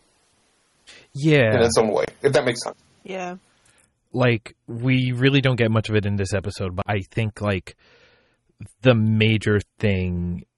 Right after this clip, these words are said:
Speaker 1: in kind of the whole show is it is revolving around Vash and his conflict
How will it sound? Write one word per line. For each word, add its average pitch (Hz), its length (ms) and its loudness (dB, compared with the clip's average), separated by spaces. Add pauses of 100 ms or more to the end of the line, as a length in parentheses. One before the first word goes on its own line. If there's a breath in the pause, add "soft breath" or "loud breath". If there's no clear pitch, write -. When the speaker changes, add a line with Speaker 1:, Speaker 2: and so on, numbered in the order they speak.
(140)
Speaker 1:
in 92 420 -2
kind 143 220 2
of 139 100 2
the 113 60 0
whole 107 160 2 (100)
show 113 240 4
is 101 200 -2
it 104 120 2
is 101 260 -2
revolving 98 440 0
around 98 360 -2
Vash 98 440 0
and 101 140 -4
his 95 200 -4
conflict 98 600 -4